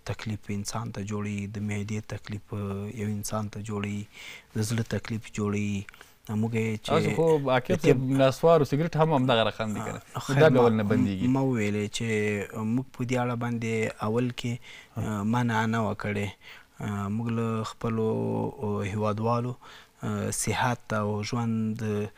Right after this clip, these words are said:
Speaker 2: مهم.
Speaker 1: موږ ته، م، غوره ده او ارزښت راته لري. آه، موږ چې له خپلو، آه، ډاکټرانو سره په دې اړه باندې ناستې کړي دي، هغوی یې ضررونه په ګوته کړي دي،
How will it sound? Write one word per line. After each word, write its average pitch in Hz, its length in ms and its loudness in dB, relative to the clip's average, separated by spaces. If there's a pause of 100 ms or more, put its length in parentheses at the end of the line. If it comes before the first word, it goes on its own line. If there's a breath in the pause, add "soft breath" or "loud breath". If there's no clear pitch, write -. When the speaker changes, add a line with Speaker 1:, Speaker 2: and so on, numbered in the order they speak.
(300 loud breath)
Speaker 2:
مهم. 101 380 -2 (160)
Speaker 1:
موږ 127 200 2
ته، 104 420 0
م، 107 380 -8 (100)
غوره 123 400 2
ده 123 360 0
او 104 460 -2
ارزښت 107 480 -2
راته 131 260 -2
لري. 123 280 -2 (440 loud breath)
آه، 101 220 -2
موږ 117 160 -2
چې - 160 -4
له 113 340 0
خپلو، 110 680 0
آه، 104 260 0
ډاکټرانو 117 460 -2
سره 110 220 -6
په 110 120 -8
دې 110 40 -4
اړه 113 160 0
باندې 110 220 -2
ناستې 123 400 -6
کړي 120 220 -2
دي، 120 100 -4 (380 loud breath)
هغوی 113 260 0
یې 110 120 -2
ضررونه 110 560 0
په 131 140 -2
ګوته 127 260 0
کړي 123 260 -2
دي، 120 220 -2